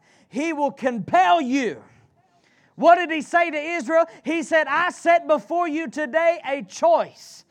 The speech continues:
between death and life, blessing and curse." B-, and what did he say? He tried to compel them.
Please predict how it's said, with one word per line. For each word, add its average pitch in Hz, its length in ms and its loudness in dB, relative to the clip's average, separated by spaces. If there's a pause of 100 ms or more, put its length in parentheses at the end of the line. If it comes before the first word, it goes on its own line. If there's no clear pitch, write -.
(360)
between 254 680 -2
death 339 500 2
and 262 220 -4
life, 247 340 -2
blessing 320 760 -2
and 254 220 -10
curse." 269 420 -4 (360)
B-, 269 160 -4
and 254 140 -6
what 330 140 4
did 320 120 -8
he 285 100 -8
say? 294 320 -4
He 240 140 -8
tried 285 240 -4
to 254 80 -8
compel 247 480 -8
them. 180 160 -12